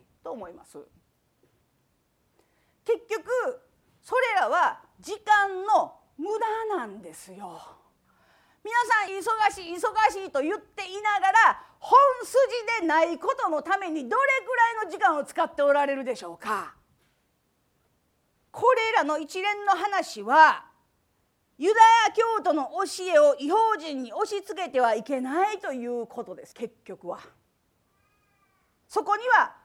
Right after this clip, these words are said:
本筋と枝葉があります。どっちが大事ですか？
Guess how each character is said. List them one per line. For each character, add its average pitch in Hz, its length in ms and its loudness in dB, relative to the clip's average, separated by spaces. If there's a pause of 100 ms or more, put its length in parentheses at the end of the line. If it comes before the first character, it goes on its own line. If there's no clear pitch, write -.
本 - 220 0 (280)
筋 392 420 -10
と - 440 0 (340)
枝 427 440 2
葉 349 140 2
が 226 100 2
あ 247 60 4
り 214 80 -8
ま 180 100 -14
す。 170 200 -16 (1040)
ど 294 80 -4
っ 285 40 -4
ち - 80 -12
が 277 100 2
大 330 160 -2
事 185 80 -12
で 165 60 -14
す - 100 -20
か？ - 200 -18